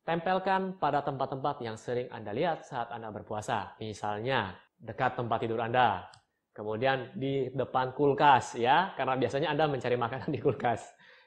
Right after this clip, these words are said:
Kemudian di dompet Anda. Mungkin Anda ingin beli camilan, lihat dompet, "Oh, saya lagi puasa," tutup lagi dompetnya.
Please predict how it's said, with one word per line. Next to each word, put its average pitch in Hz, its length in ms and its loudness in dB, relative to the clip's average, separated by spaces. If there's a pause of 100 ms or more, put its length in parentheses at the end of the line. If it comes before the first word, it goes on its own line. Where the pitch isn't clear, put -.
(120)
Kemudian 151 480 2
di 151 80 4
dompet 151 400 4
Anda. 156 480 4 (200)
Mungkin 156 160 4
Anda 170 160 2
ingin 170 240 4
beli 147 160 4
camilan, 156 460 6
lihat 139 180 6
dompet, 139 320 4
"Oh, 185 160 4
saya 170 240 0
lagi 160 80 4
puasa," 139 400 8
tutup 139 240 2
lagi 233 240 0
dompetnya. 104 480 -6